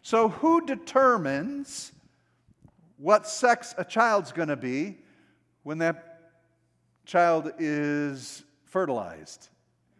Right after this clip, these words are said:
The male. Because he has that alternate, that Y. And so if you have an X X female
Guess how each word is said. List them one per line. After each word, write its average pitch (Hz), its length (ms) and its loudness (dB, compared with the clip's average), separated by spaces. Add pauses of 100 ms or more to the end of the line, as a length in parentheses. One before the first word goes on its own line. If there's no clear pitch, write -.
(800)
The 151 100 -2
male. 202 380 -2 (1600)
Because 175 380 0
he 233 220 -2
has 196 420 2
that 160 300 0
alternate, 202 540 0 (200)
that 151 280 -2
Y. 147 520 0 (840)
And 190 180 0
so 220 460 0 (280)
if 196 200 -4
you 233 140 -4
have 208 280 2
an 170 220 0
X 254 300 -2
X 208 260 -2
female 185 720 -2